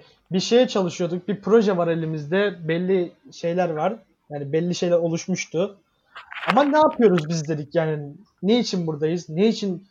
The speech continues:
günler, günlerce böyle, e, yani planlama yapıyoruz.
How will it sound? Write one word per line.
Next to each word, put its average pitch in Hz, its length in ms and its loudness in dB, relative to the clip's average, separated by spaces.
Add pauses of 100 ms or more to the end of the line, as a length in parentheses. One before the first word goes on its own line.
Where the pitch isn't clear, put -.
(220)
günler, 180 440 2 (200)
günlerce 180 540 2
böyle, 170 440 0 (240)
e, 170 80 -8
yani 151 440 -6 (420)
planlama 170 420 -2
yapıyoruz. 156 600 -2